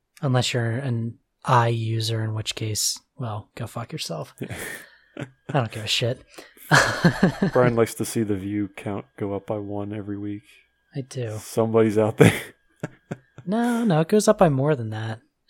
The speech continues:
Speaker 1: It goes up quite a bit.
Speaker 2: Huh.
Speaker 1: We gotta reach out. That's what we really need to do is start networking. That's, that's the next step.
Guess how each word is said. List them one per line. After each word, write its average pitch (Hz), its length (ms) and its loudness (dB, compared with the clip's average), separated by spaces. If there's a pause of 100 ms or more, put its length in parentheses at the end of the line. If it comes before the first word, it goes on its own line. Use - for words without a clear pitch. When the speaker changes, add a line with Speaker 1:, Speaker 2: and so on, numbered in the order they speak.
Speaker 1:
It - 60 -16
goes 147 160 -4
up 151 140 -6
quite 143 180 -2
a 123 60 -4
bit. 120 300 -6 (340)
Speaker 2:
Huh. 131 160 -4 (260)
Speaker 1:
We 160 100 0
gotta 170 200 10
reach 127 280 4
out. 104 280 -6
That's 131 260 -2 (400)
what 160 140 2
we 165 80 4
really 175 280 10
need 151 180 4
to 135 60 2
do 127 200 0
is 113 100 -2
start 104 260 -4
networking. 107 600 -8
That's, 113 340 -6
that's - 300 -2
the 123 120 -6
next 107 280 -6
step. - 380 -6